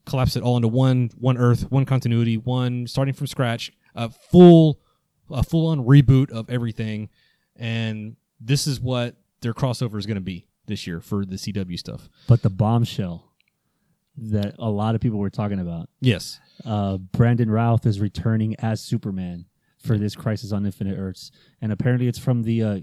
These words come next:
Speaker 2: Kingdom.
Speaker 1: Yeah. Well, you're still my thunder here, but yeah. So I'll, I'll, I'll, ex-, I'll finish it since you don't even know what you're
Speaker 2: Yeah.
Speaker 1: talking about.
Speaker 2: <laughs> A
Speaker 1: So
Speaker 2: little.
Speaker 1: there, <laughs> yeah, Brandon Routh, like you said, he's known as, you know, he played Superman in Superman Returns. He's still currently on the C W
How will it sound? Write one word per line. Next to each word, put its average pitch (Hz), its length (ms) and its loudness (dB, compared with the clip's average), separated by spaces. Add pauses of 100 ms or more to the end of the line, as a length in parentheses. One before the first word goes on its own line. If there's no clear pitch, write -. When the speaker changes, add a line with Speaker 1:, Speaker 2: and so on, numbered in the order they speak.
(100)
Speaker 2:
Kingdom. 202 580 2 (920)
Speaker 1:
Yeah. 107 220 -2 (340)
Well, 120 160 0
you're 123 160 -2
still 151 180 2
my 113 120 0
thunder 120 260 2
here, 101 100 -2
but 123 140 -4
yeah. 117 160 2 (420)
So 131 340 4
I'll, 143 120 4
I'll, 147 180 -4 (140)
I'll, 185 60 6
ex-, - 180 0
I'll 170 100 4
finish 185 340 6
it 147 80 -2
since - 200 -4
you 156 60 4
don't 139 80 6
even 139 40 4
know 131 60 4
what 120 80 2
you're 123 80 2
Speaker 2:
Yeah. 123 80 6
Speaker 1:
talking 104 140 2
about. 98 140 0
Speaker 2:
<laughs> - 340 -16
A - 40 -6
Speaker 1:
So 175 160 10
Speaker 2:
little. 147 300 8
Speaker 1:
there, 175 300 6 (280)
<laughs> - 300 -4
yeah, 139 240 8 (280)
Brandon 147 220 2
Routh, 151 240 4
like 127 160 -2
you 143 60 -2
said, 120 220 0
he's 117 220 -2
known 135 360 6
as, 127 480 0
you 139 80 0
know, 120 80 0
he 131 100 2
played 139 240 6
Superman 135 400 2
in 113 40 -2
Superman 135 280 -2
Returns. 117 460 -2 (260)
He's 151 160 2
still 185 300 6
currently 156 560 2
on 139 400 2
the 120 100 -4
C 143 160 0
W 113 400 2